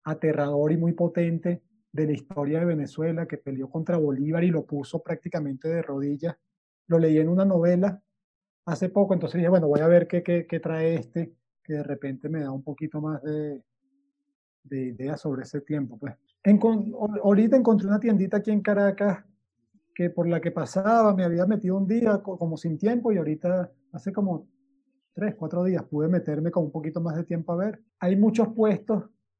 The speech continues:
hay una zona donde hay muchos puestos, ahorita menos, pero, y se encontraban libros muy económicos y, y ciertas, o sea, para mí joyitas en el sentido de verlo, cruzarte por,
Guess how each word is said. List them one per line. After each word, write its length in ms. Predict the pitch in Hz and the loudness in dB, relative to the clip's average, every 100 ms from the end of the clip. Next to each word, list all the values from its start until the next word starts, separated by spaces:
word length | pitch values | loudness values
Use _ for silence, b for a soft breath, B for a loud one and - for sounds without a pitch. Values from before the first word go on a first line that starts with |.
| - | -4
hay 160 | 165 | 0
una 140 | 180 190 | 0 0
zona 240 | 190 190 | 0 0
donde 200 | 202 165 | 2 2
hay 60 | 156 | 0
muchos 260 | 175 190 175 | 0 -2 -2
puestos, 380 | 185 196 - 160 | 0 0 -2 -4
ahorita 300 | 156 151 180 | -4 -2 0
menos, 360 | 202 214 202 - | 0 2 0 0
pero, 400 | 175 160 143 - _ _ _ | -2 -2 -4 -10 _ _ _
y 100 | 180 | -4
se 100 | 185 | 0
encontraban 500 | 170 160 147 147 160 | 0 -2 -4 -2 0
libros 300 | 170 170 156 | 2 2 0
muy 220 | 170 175 | 0 2
económicos 760 | 175 170 143 156 180 196 220 - _ _ _ _ _ _ _ - | 0 0 -4 -2 -2 0 -2 -4 _ _ _ _ _ _ _ -4
y, 760 | 160 156 156 156 151 147 151 - | -2 -2 0 0 0 0 -2 -4
y 40 | 156 | -6
ciertas, 600 | - 160 143 175 180 156 _ _ _ _ _ _ _ _ - | -2 -2 -2 -2 -4 -4 _ _ _ _ _ _ _ _ 2
o 60 | |
sea, 140 | 208 202 | 4 4
para 180 | 165 | 2
mí 140 | 165 160 | 0 2
joyitas 460 | 180 190 208 226 | 4 6 4 6
en 60 | 214 | 4
el 80 | 196 | 4
sentido 320 | 165 165 180 | 2 2 4
de 60 | 190 | 6
verlo, 260 | 202 170 | 6 4
cruzarte 480 | 156 151 160 156 190 | -2 -6 -6 -4 -4
por, 400 | - 196 175 151 | 0 2 2 -4